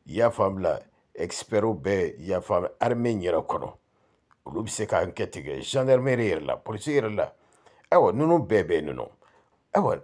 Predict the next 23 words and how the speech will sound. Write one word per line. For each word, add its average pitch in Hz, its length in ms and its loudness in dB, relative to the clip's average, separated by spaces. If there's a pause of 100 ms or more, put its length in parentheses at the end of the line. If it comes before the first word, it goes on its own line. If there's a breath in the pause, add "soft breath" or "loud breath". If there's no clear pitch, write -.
n'a 262 420 6
fɔra 165 300 2
k'a 131 140 2
fɔ 127 280 -4
an 208 120 4
de 151 100 4
b'an 131 240 2
ka 131 240 6 (160)
yɔrɔ 151 400 2
dayɛlɛ, 80 460 0
ko 220 160 6
maaw 98 260 4
ka - 160 -4
na, - 140 -8 (220 loud breath)
an 190 120 2
sɛgɛnna 90 400 0
sa, - 260 -4 (220)
nin 98 220 -6
kan 127 240 2
ka 98 100 4
dabila 80 340 -2
sa. - 220 -4 (880 soft breath)
Ni 107 520 2